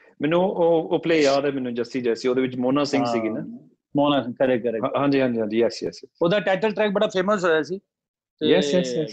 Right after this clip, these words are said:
Speaker 1: ਮੈਨੂੰ ਯਾਦ ਹੈ,
Speaker 2: ਅਹ,
Speaker 1: ਯਾਦ ਹੈ ਮੈਨੂੰ।
Speaker 2: ਉਹਦੀ ਵੀ ਇੱਕ ਛੋਟੀ ਜਿਹੀ ਕਹਾਣੀ ਦੱਸਦਾ ਮੈਂ।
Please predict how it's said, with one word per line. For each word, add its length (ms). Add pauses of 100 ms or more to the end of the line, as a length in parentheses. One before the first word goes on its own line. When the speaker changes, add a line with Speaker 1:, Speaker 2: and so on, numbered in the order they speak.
Speaker 1:
ਮੈਨੂੰ 180
ਯਾਦ 240
ਹੈ, 100
Speaker 2:
ਅਹ, 340
Speaker 1:
ਯਾਦ 160
ਹੈ 60
ਮੈਨੂੰ। 260 (480)
Speaker 2:
ਉਹਦੀ 200
ਵੀ 60
ਇੱਕ 100
ਛੋਟੀ 200
ਜਿਹੀ 100
ਕਹਾਣੀ 240
ਦੱਸਦਾ 280
ਮੈਂ। 300